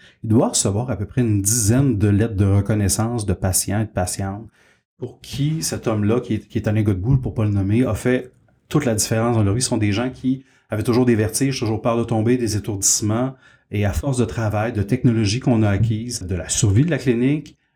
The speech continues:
euh, ben là, on réalise qu'on a changé la vie de, de, de centaines et de centaines de personnes. Et ces gens-là sont extrêmement reconnaissants envers la Fondation, mais également envers, envers les spécialistes de cette clinique-là, là.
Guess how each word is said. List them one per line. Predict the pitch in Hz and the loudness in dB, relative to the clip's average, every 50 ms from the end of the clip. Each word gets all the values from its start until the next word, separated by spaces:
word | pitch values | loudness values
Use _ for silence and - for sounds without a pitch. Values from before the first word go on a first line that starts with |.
| _ - | _ -8
euh, | 98 98 98 95 95 95 92 92 | -4 -4 -2 -2 -2 -2 -2 -2
ben | 90 95 92 | -2 0 0
là, | 98 104 | 2 2
on | 104 98 | 0 0
réalise | 92 90 90 98 101 - | 0 0 0 -2 -2 -2
qu'on | - 95 85 | -2 -4 -4
a | 87 | -4
changé | - - 92 92 95 107 | -4 -6 -4 -4 -2 -2
la | 104 92 | -2 -2
vie | 90 90 104 110 | 0 0 0 -2
de, | 107 101 98 | -2 -2 -6
de, | 82 69 67 - 71 65 - | -6 -8 -10 -14 -18 -20 -16
de | - 60 | -8 -4
centaines | - - - 101 90 92 - - 110 110 104 98 | -2 0 2 2 0 0 -2 -2 -2 0 0 0
et | 92 | 0
de | 78 76 - | 0 0 0
centaines | - - 98 92 92 - 107 110 | 0 0 -2 -2 -2 0 0 0
de | 104 95 | 0 -2
personnes. | - 82 80 - - - 104 101 107 113 131 - _ _ _ _ _ | -2 -6 -6 -6 -4 -4 -2 -4 -4 -6 -8 -12 _ _ _ _ _
Et | 110 | -2
ces | 104 - 120 98 | 0 0 2 2
gens-là | 101 101 113 | 2 0 0
sont | 107 - 113 | -2 -2 -2
extrêmement | - 107 - - - - 104 107 107 107 | -4 -4 -4 -4 -2 0 2 2 4 2
reconnaissants | 104 - 101 95 - - 113 107 - - - | 2 2 0 -2 0 -2 -2 -4 -4 -2 0
envers | 139 139 135 139 131 | 2 2 4 4 2
la | 123 | 2
Fondation, | 123 - 113 107 101 92 - 185 202 | 2 0 0 2 2 0 0 0 0
mais | 156 104 | 0 2
également | 98 98 98 92 98 110 120 - - | 2 2 2 0 0 -2 -4 -4 -4
envers, | 95 98 - 104 101 104 104 98 85 | -4 -4 -2 -2 -2 -2 -2 -4 -4
envers | 90 98 104 104 | -4 -2 0 0
les | 107 101 | 0 0
spécialistes | - - 101 95 - 90 101 110 107 98 | 0 0 -2 -2 0 0 0 0 0 0
de | |
cette | 90 - 90 - | -2 -2 -4 -4
clinique-là, | - 95 87 78 - - 82 80 76 | -4 -6 -6 -6 -8 -10 -12 -12 -12
là. | - | -14